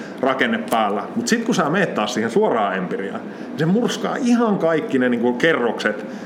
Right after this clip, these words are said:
mitkä on vaan, niin kuin, loppujen lopuksi aika heikkoja sen rinnalla, mitä joku, niin kuin, suora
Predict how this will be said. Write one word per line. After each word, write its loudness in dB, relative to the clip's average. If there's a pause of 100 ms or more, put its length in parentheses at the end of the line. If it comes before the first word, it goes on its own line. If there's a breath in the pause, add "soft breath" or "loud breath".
(200 loud breath)
mitkä 2
on 2
vaan, 2
niin 0
kuin, 2
loppujen 0
lopuksi -2
aika 2
heikkoja 2 (100)
sen 2
rinnalla, 0
mitä 2
joku, 0
niin 2
kuin, 0
suora 2